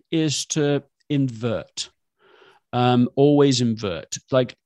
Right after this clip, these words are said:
and that, what I mean is a lot of overachievers just overcomplicate the execution of what's essential.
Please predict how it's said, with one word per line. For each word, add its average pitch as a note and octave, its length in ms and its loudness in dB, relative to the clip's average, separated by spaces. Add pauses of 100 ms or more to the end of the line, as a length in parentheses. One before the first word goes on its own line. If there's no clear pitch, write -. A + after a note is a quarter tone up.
(120)
and D3 140 2
that, - 180 -2
what F3 120 2
I G3 60 0
mean D3+ 260 4
is A#2 320 0 (1400)
a C#3 40 -2
lot E3 460 -2
of A3+ 60 -2
overachievers B2+ 1120 -6
just - 220 -4 (120)
overcomplicate D3 920 0
the A2 140 -4
execution A2 720 -8
of G#2+ 100 -12
what's - 300 -12
essential. - 460 -10